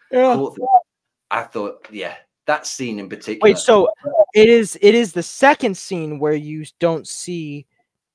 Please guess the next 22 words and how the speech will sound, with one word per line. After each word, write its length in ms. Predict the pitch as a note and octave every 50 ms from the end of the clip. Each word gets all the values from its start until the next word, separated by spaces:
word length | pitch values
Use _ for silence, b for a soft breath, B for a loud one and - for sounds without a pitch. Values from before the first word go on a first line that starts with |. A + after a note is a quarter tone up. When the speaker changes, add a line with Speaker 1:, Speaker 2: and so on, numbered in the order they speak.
| _ _
Speaker 1:
you, 120 | D#3+ E3
you 160 | D#3+ D#3 D#3 E3+
don't 220 | E3 E3 D#3+ D3+
see 220 | - - E3+ D#3
her, 280 | D3 E3 D#3+ C#3 C3 - - _
you 100 | D#3+ D#3
don't 160 | D#3+ D#3+ C#3+ C#3+
hear 200 | D3 - D#3+ D3+
her 80 | D3 C#3
translating, 560 | - - D3+ C#3+ C#3 C3 C#3+ C3+ C3+ C3+ C#3
you 120 | C3+ C3
just 220 | B2+ C#3 C3+ - -
see 160 | - C#3 C3
the 80 | A#2+ A#2+
two 280 | _ - - D3 C#3
of 80 | B2+ A#2+
them 260 | B2+ A#2 A2+ A2+ A#2 -
talking 440 | - C3 A#2 A#2 - B2+ B2 B2
back 260 | A#2+ A#2+ A2+ A2+ - _
to 80 | B2+
back? 240 | B2 B2 B2 B2+ C3
Speaker 2:
That, 200 | A#2+ A#2+ - -